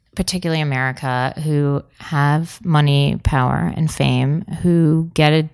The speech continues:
different deal in life, for better or worse. Um,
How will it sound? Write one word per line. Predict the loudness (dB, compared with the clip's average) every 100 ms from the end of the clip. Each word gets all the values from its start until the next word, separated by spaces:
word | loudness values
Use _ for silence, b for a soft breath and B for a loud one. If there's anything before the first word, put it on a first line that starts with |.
| _ -4
different | -4 0 0 0
deal | 0 2 2 0 -2
in | -2
life, | -4 -6 -10 -16 -20 _ b b b b
for | 0
better | 2 4 6 4
or |
worse. | 4 0 -2 -6 -6 -8 B B B B B B 2
Um, | 4 6 4 2